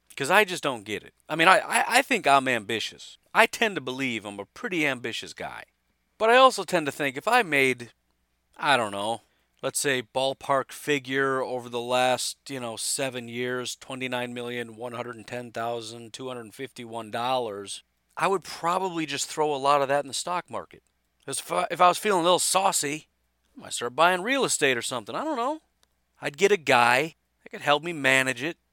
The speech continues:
I have to watch it closely because, you know, there's stories about guys that you get that ruin all your, your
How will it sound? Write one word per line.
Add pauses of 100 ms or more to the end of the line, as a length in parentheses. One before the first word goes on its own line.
(140)
I
have
to
watch
it
closely
because,
you
know,
there's (420)
stories
about
guys
that
you
get
that
ruin
all
your,
your